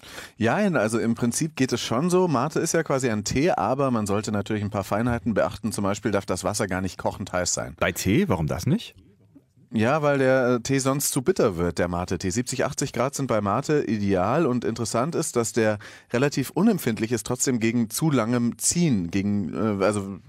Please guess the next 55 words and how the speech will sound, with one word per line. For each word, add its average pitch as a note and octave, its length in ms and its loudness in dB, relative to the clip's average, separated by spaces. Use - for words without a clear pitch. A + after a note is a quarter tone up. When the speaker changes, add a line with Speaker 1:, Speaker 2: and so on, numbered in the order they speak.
Speaker 1:
anders C3+ 320 0
als - 140 -4
andere C#3+ 260 0
Teesorten. A#2 520 2
Speaker 2:
Mhm. C#3+ 40 -8
Die G2+ 80 2
dann A#2 140 2
Speaker 1:
Wenn F#3 100 6
man's F#3 60 4
Speaker 2:
irgendwann E3+ 120 4
Speaker 1:
nicht A2+ 100 2
so G#2 80 2
Speaker 2:
bitter A2+ 100 4
Speaker 1:
bitter D3+ 120 2
Speaker 2:
werden, D2+ 100 2
Speaker 1:
mag, C3+ 100 0
Speaker 2:
ne? B2 60 0
Speaker 1:
dann B2+ 140 0
sollte B2+ 260 0
man, D3+ 220 -4
genau, F#2+ 420 2
Speaker 2:
Mhm. F#2+ 40 4
Speaker 1:
und D2 100 -8
das - 220 -6
gilt C3+ 180 2
aber G#2+ 180 4
andererseits A2+ 440 0
auch F#2 60 -6
bei G2 120 -2
vielen D3+ 220 0
Tees, C#3+ 180 0
wenn A#2 80 2
man's A#2+ 320 0
nicht D3 160 0
so D3+ 240 0
bitter D3+ 260 0
mag, B2 300 -2
dann B2+ 120 0
sollte A#2 220 2
man A2+ 120 0
den G#2+ 100 0
ersten A2+ 360 -2
Aufguss B2+ 500 0
sehr F2 120 0
kurz - 360 -2
halten E3 360 -2
und A2+ 160 0
nach A2 160 0
ein A2+ 80 -2
paar G2+ 160 -2
Minuten A2+ 400 0
wegschütten F#2 540 -4
oder D2 260 -4
noch G2+ 160 -4
früher. E2 420 -2